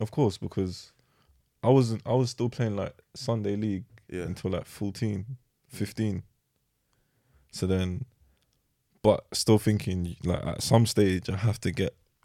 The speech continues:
Speaker 1: picked
Speaker 2: Yeah,
Speaker 1: up.
Speaker 2: yeah,
Speaker 1: Do you
Speaker 2: yeah.
Speaker 1: know what I'm saying? So then it wasn't until one game where, obviously, so one of my, my close friends, he was playing for Wycombe Wanderers. So he was like, "Yo, come, like, come. They're gonna feel you, like, they're gonna look hard, like, come." I was like, "You sure?"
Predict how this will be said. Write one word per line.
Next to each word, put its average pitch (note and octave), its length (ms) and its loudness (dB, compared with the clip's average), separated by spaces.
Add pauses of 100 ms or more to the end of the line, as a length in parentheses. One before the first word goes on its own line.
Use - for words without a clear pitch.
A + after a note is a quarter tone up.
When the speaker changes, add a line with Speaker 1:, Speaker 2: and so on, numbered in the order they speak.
(100)
Speaker 1:
picked E2+ 300 0
Speaker 2:
Yeah, G2+ 60 6
Speaker 1:
up. E2+ 80 4
Speaker 2:
yeah, E2 40 -10
Speaker 1:
Do D#2+ 60 -10
you E2+ 40 -6
Speaker 2:
yeah. F#2+ 60 -4
Speaker 1:
know F#2 60 2
what E2+ 60 2
I'm F2 80 -2
saying? G#2 280 2 (1000)
So - 140 0
then F#2 200 4
it G2 100 2
wasn't G#2 260 4
until F#2+ 280 -2
one G2 260 0
game F2+ 380 -2
where, F2+ 360 -2 (160)
obviously, A2 260 0
so G#2 160 0
one A2 200 0
of G#2+ 80 0
my, G2+ 180 -2 (100)
my F2+ 140 -4
close G#2+ 300 2
friends, F#2+ 340 -2
he G#2+ 60 2
was A2 100 2
playing F#2+ 220 -4
for F#2 100 -4
Wycombe F#2+ 300 -2
Wanderers. F#2+ 480 0 (440)
So - 120 -2
he G2+ 40 6
was G2 100 2
like, E2 140 -2
"Yo, F2+ 180 -2
come, G#2+ 360 2
like, F2 180 -8
come. F#2+ 380 0
They're F2 80 -2
gonna F#2+ 220 0
feel G#2+ 300 0
you, E2 100 -4
like, - 160 -8
they're E2+ 80 -4
gonna F2 160 -2
look - 120 -6
hard, G#2+ 300 2
like, D2 200 -8
come." G2+ 320 2 (420)
I - 20 -4
was F#2+ 100 -6
like, C#2 100 -4
"You D#2+ 60 -6
sure?" G#2+ 460 4